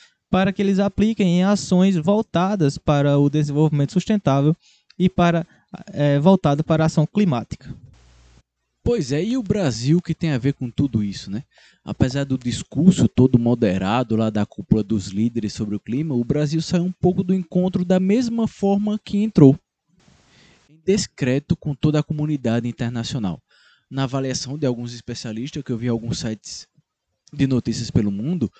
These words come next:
Speaker 2: o mundo já conhece bem a postura do governo do presidente Jair Bolsonaro em relação ao meio ambiente e tudo o que tem sido feito desde o início da sua gestão. Assim, né, as promessas não fazem muito efeito,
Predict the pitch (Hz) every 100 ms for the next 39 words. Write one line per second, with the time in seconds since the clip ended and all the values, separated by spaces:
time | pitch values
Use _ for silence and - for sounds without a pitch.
0 | - - - 127 147 180 190 180 - 151
1 | 165 151 151 165 - 190 - - 180 202
2 | 139 123 110 117 120 120 - 123 123 107
3 | 113 110 110 - 107 123 143 135 143 135
4 | - 135 135 139 151 175 104 - - _
5 | _ - - 156 - 262 294 233 180 -
6 | 170 - 160 147 - 139 170 170 135 180
7 | 262 240 175 190 151 143 - 156 139 143
8 | 147 151 - 82 - _ _ _ _ -
9 | 156 - 214 247 143 143 - 151 131 123
10 | 185 - 143 156 156 147 147 139 143 160
11 | 156 - 131 135 - 185